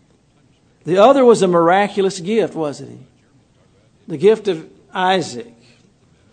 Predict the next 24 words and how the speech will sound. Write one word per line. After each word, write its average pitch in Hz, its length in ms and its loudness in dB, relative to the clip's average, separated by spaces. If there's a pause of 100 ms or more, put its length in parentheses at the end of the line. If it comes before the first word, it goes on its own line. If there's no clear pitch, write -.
(240)
After 196 240 -2
a 180 100 0
long 214 320 2
promise, 185 680 -4
and 160 200 -10 (540)
her 185 240 -2
womb 202 580 2
was 165 260 -4
dead 196 540 4
and 156 240 -6
made 196 280 0
alive 208 760 2
in 180 100 -8
her 196 120 0
old 208 240 4
age, 208 540 2
being 190 160 -2
able 208 300 4
to 185 100 0
conceive 202 640 -2
and 165 140 -2
bear 190 260 0
a 151 60 -2
son, 156 560 -4